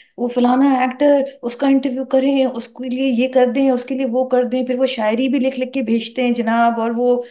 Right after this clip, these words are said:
बड़े-बड़े खत लिख के भेजते हैं, और, अ, उनके लिए जो है वो, वो hearts भेजते हैं। उनको होता है कि मैं शायद पूरे पाकिस्तान के सारे actors के साथ मेरा एक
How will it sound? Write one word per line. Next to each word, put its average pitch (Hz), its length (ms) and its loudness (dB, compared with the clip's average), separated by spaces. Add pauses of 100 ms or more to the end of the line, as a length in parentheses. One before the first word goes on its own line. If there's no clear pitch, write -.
(260)
बड़े-बड़े 247 400 4
खत 254 260 0
लिख 262 180 -4
के 262 100 0
भेजते 220 460 -2
हैं, 226 360 -2 (260)
और, 226 300 2
अ, 214 400 0
उनके 233 220 2
लिए 233 220 2
जो 226 120 -2
है 220 200 -2
वो, 226 180 -4
वो 208 220 -6
hearts 208 340 -2
भेजते 233 280 -2
हैं। 240 80 0
उनको 285 160 2
होता 269 180 4
है 247 40 2
कि 269 80 0
मैं 247 320 2
शायद 240 220 0
पूरे 247 280 -2
पाकिस्तान 220 880 -2
के 233 200 0
सारे 233 400 2
actors 202 540 -4
के - 160 -8
साथ 214 300 2
मेरा 202 200 2
एक 202 180 -2